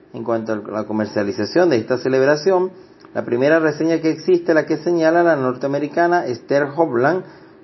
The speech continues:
como la precursora de la venta de tarjetas regalo con motivos románticos y dibujos de enamorados que ideó y realizó a mediados de la década de los ochenta,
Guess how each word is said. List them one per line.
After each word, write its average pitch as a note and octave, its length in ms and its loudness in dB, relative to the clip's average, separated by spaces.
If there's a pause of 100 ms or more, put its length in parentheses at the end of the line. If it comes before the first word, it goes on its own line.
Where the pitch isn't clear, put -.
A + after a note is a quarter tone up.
como C#3+ 140 2
la C#3+ 120 2
precursora C#3 520 2
de F3+ 60 6
la E3 100 4
venta D#3+ 260 2
de E3+ 80 4
tarjetas C#3+ 640 -2 (540)
regalo C3 500 2
con E3 100 -4
motivos C3 320 -4
románticos E3 520 0
y D#3 80 2
dibujos C#3 300 0
de D#3+ 100 2
enamorados E3+ 760 0
que D#3 100 -2
ideó F3 360 6
y E3+ 40 0
realizó F3 520 0
a G3 100 -2
mediados F3 340 2
de D#3 60 2
la C#3+ 60 -2
década C#3 380 0
de B2+ 80 0
los B2 140 -2
ochenta, F3 580 -4